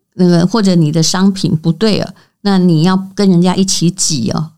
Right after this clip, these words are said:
反而是不好的。比如说卖鲜花啦，啊，那个花车在B one，哎，还是没有人啊，但旁边呢的奶茶店可能一大堆人在那里候位。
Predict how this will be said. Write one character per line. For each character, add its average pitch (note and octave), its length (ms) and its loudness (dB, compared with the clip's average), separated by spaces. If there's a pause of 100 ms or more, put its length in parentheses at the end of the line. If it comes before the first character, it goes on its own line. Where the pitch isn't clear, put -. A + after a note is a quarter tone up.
反 D#3 420 -4 (120)
而 D3 300 -2
是 F3+ 600 0
不 D#3 160 -2
好 - 280 -4
的。 - 300 -12
比 - 80 -6
如 C#3+ 120 0
说 G3+ 420 0 (320)
卖 G#3 380 2
鲜 A3 340 0
花 G#3 320 0
啦， F#3 260 -4
啊， D3+ 160 -4
那 F3+ 120 2
个 F#3 100 0
花 F#3 280 -2
车 F3+ 520 0
在 A3 380 -2
B A#3+ 260 2
one， E4+ 280 0 (480)
哎， C#4+ 120 -2 (120)
还 A#3 180 -2
是 F4 160 -2
没 D4 160 4
有 E4+ 140 2
人 D#3+ 280 2
啊， E3+ 220 0
但 A3+ 160 0
旁 F#3+ 220 2
边 G#3+ 240 2
呢 F#3 180 2 (680)
的 - 640 0
奶 D#3+ 160 -4
茶 D#3 220 -4
店 F#3+ 360 -2
可 - 180 -2
能 D#3 280 2
一 - 60 -4
大 F3 180 -4
堆 E3+ 220 0
人 D3+ 240 0
在 D#3 160 2
那 D#3 180 2
里 D#3 340 -8
候 D#3 220 -4
位。 D3 340 -2